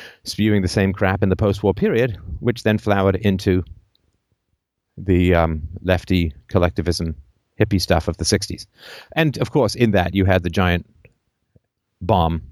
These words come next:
of the birth control pill, which, um,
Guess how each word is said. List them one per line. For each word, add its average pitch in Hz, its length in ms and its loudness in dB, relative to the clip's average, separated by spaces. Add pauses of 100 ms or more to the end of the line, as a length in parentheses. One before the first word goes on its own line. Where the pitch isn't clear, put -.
(100)
of 87 440 0
the 85 60 -4
birth 85 180 2
control 80 260 -6
pill, - 240 -8 (720)
which, 87 360 -2
um, 78 340 0